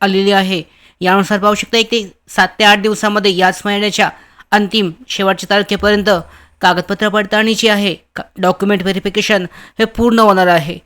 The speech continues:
आणि डॉक्युमेंट व्हेरिफिकेशनमध्ये पाहू शकता अत्यंत महत्त्वाची माहिती की काही उमेदवार जे आहेत यांच्या कमेंट आल्या होत्या विद्यार्थ्यांच्या की यामध्ये निवड यादी लागू शकते का? तर याबद्दलच आपण डिटेलमध्ये जाणून घेऊयात की निवड यादी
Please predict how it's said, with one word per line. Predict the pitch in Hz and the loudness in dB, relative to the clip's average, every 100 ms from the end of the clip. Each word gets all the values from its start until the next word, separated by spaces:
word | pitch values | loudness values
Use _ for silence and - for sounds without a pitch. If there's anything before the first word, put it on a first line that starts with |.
| _ _ - | _ _ -4
आणि | 208 | 2
डॉक्युमेंट | 196 196 214 220 214 | 2 2 0 -2 0
व्हेरिफिकेशनमध्ये | 220 214 226 226 247 233 - - - 220 233 233 | 2 0 -2 -2 -2 -2 -8 -18 -2 4 6 6
पाहू | 220 226 | 4 2
शकता | 233 233 | 0 0
अत्यंत | 226 233 214 | 0 -2 -2
महत्त्वाची | 220 220 214 220 214 | 0 0 2 0 0
माहिती | 226 220 240 | 0 0 0
की | 233 - - | -4 -6 -6
काही | 185 208 196 - _ _ - | -2 -2 -4 -12 _ _ -4
उमेदवार | 208 214 208 220 | 0 2 4 4
जे | 202 226 | 6 4
आहेत | 220 208 | 4 0
यांच्या | - 190 185 202 | -2 -4 -4 -2
कमेंट | 202 208 214 | 0 2 2
आल्या | 202 196 | 4 4
होत्या | 196 196 | 2 0
विद्यार्थ्यांच्या | 190 165 175 185 185 220 202 - _ _ | 0 0 0 0 -2 -2 -4 -6 _ _
की | 226 208 | -2 2
यामध्ये | 180 185 202 220 190 _ _ _ - - _ - | 2 2 2 0 -4 _ _ _ -20 -20 _ -2
निवड | 196 202 | 2 4
यादी | 226 208 220 | 4 4 4
लागू | 190 180 | 2 2
शकते | 180 - 190 | -4 -4 -2
का? | 185 180 _ _ | -2 -4 _ _
तर | 214 | -2
याबद्दलच | 214 202 208 208 240 240 | 4 4 4 2 2 2
आपण | 214 233 | 0 0
डिटेलमध्ये | 208 208 214 202 190 190 - 170 | 0 0 2 2 0 -2 -4 -2
जाणून | 190 202 | 0 2
घेऊयात | 202 196 208 208 | 0 0 0 0
की | 226 | -2
निवड | 196 208 214 | 0 2 4
यादी | 220 214 214 | 4 2 -2